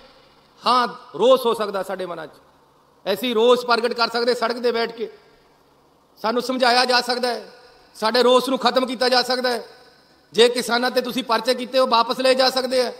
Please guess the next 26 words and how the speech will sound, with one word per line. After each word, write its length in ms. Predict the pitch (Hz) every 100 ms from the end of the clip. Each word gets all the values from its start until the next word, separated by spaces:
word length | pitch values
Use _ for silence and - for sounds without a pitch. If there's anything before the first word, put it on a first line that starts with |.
| - _ _ _ _ _ 160
ਜੇ 120 | 226
ਕਿਸਾਨਾਂ 440 | 233 226 233 254
ਦੇ 140 | 262 262 - -
ਮਸਲੇ 320 | 220 226 262
ਨਹੀਂ 200 | 247 277
ਹੱਲ 180 | 233 247
ਹੋਏ 200 | 240 247
ਜਿਹੜੇ, 240 | 254 254 262
ਉਹ 80 |
ਕਰੇ 240 | 254 262 277
ਜਾ 140 | 277
ਸਕਦੇ 320 | 240 254 247 240
ਹੈ। 120 | 196 - - - - _ _
ਸਾਨੂੰ 300 | - 190 208
ਪਿਆਰ 360 | 208 202 202 196
ਨਾਲ 140 | 202
ਜਿੱਤਣ 280 | 190 190 196
ਦੀ 120 | 190
ਲੋੜ 220 | 185 180 170
ਹੈ। 80 | - - _ _ _ _ _ _
ਸਾਡੇ 240 | 190 202
'ਤੇ 100 | 214
ਛੜਯੰਤਰ 500 | 220 196 202 214 226
ਨਾ 120 | 220 214
ਕਰੋ, 260 | 214 190 - - _ _ _ _ _ _
ਸਾਨੂੰ 540 | - 202 233 240 233